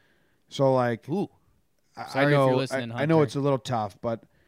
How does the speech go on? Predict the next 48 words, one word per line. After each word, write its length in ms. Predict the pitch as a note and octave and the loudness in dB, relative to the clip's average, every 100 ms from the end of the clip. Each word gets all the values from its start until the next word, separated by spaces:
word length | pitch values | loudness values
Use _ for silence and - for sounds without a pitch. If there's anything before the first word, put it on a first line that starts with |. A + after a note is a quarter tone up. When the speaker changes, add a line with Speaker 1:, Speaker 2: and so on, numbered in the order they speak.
| _ _ | _ _
Speaker 1:
the 100 | C#3+ | -4
Dodgers' 480 | C3+ E3+ F3+ F#3+ F3+ | 2 6 6 6 4
offense 440 | E3 D#3 D3+ C3+ C3+ | 4 4 2 -4 0
hasn't 440 | C#3 C3 A#2+ A2 | 0 0 -6 -6
blown 340 | A#2+ B2+ C3+ | -2 0 0
a 60 | C3 | -4
game 300 | A#2 B2 A#2 | -4 -4 -4
open 320 | A2+ A2+ A#2 | -6 -6 -10
against 480 | A2 A#2+ A2+ G2+ - | -8 -8 -10 -12 -12
good 320 | A2+ A#2 G2+ | -10 -10 -10
pitching. 440 | - G2 - D#2 - _ _ _ _ _ _ | -12 -14 -14 -18 -20 _ _ _ _ _ _
It's 140 | D3+ A3+ | -2 2
only 160 | A#3 | 2
Speaker 2:
Yeah. 60 | E3 | 2
Speaker 1:
been 140 | C#3+ A#2 | 0 -4
two 220 | - E3 | -2 -2
games, 440 | B2 B2 A2+ D#2 - | -2 -6 -6 -10 -10
so 120 | A#2+ | -10
it's 120 | - | -8
a 60 | B2 | -6
little 180 | B2 A2+ | -6 -6
unfair 340 | A2 - G#2+ | -10 -8 -10
to 40 | |
say 280 | F#2 D3+ C3+ | -10 -6 -4
that. 220 | F2 D#2+ _ _ _ _ _ _ | -6 -16 _ _ _ _ _ _
Speaker 2:
Uh, 80 | - - | -10 0
oh, 360 | - A#3+ D#3 - | 4 4 2 -10
but 200 | E3+ F#3+ | -4 -4
Jim, 200 | A3+ C4+ | -2 -2
I 100 | D3 | 0
think 260 | D3+ A#3 - _ _ | -2 -4 -8 _ _
Anibal 480 | F#3 B3+ C4+ B3 G3+ | 0 2 4 4 4
Sanchez 500 | - G3 F3+ D#3 B2+ | 4 2 2 0 -4
on 140 | B2+ | -6
the 60 | A#2 | -6
mound. 280 | A2+ G2+ A#2+ | -8 -6 -4
This 160 | G#3 | -2
isn't 300 | C4+ B3 C4 | -2 -2 -6
Scherzer. 640 | - - G3+ F#3 E3+ F3+ E3+ | -6 0 4 4 2 -2 -2
This 180 | D3+ D3 | -6 -6
isn't 320 | G3+ G#3+ G#3 _ _ | -6 -6 -10 _ _
Strasburg. 840 | - - F3 E3+ E3 C#3 E3 D#3+ D3+ | -18 0 6 6 6 2 0 0 -2
This 180 | E3 | -4
isn't 320 | A3+ G3 G3+ - | -4 -2 -6 -6
Ryu. 640 | D#3 F3 D#3+ E3 E3 E3 | -6 -4 2 4 4 2
<laughs> 100 | - | 0
This 220 | G#3 - | -2 2
isn't, 340 | G#3+ F#3+ G3+ | 0 0 -4